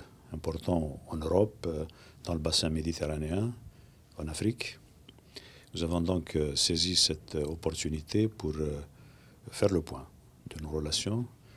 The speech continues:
à l'endroit de nos partenaires, euh, internationaux. L'Algérie qui, euh,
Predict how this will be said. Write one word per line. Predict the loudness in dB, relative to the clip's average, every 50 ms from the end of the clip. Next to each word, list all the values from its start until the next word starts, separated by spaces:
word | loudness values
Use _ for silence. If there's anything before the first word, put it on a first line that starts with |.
| -20 -20 -20 -10 -2 2
à | 4
l'endroit | 6 8 8 10 12 12 12 12
de | 10 8 4
nos | 4 4 2 2 0
partenaires, | 4 4 4 4 4 4 4 6 6 6
euh, | 4 4 2 0 -2 -4 -8 -16 -18 -18 -20 -16 -6 -2
internationaux. | -2 2 6 6 8 8 8 6 6 6 6 8 8 8 8 8 6 4 0 -8 -20 -20 -20 -20 -20 -20 -8 -2 2
L'Algérie | 2 4 6 8 10 10 10 10
qui, | 8 8 6 6 8 8 8 8
euh, | 8 8 6 4